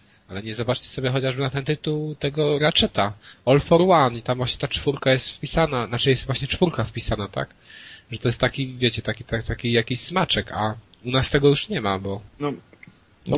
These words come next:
Speaker 3: bo właśnie
Speaker 1: No,
Speaker 3: to
Speaker 1: nie,
Speaker 3: jest
Speaker 1: to jest
Speaker 3: problem z tłumaczeniem jeden do jednego, no.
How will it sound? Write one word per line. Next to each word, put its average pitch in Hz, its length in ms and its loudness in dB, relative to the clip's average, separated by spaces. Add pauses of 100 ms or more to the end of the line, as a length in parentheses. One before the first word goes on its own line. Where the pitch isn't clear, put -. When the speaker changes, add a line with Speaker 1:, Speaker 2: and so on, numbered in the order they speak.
(160)
Speaker 3:
bo 185 160 2
właśnie 190 260 6
Speaker 1:
No, 170 40 2
Speaker 3:
to 165 60 8
Speaker 1:
nie, 170 40 8
Speaker 3:
jest 175 100 6
Speaker 1:
to 170 40 2
jest 170 80 -4
Speaker 3:
problem 170 280 8
z - 80 0
tłumaczeniem 156 460 4
jeden 143 220 6
do 160 80 4
jednego, 156 380 2
no. 101 180 -6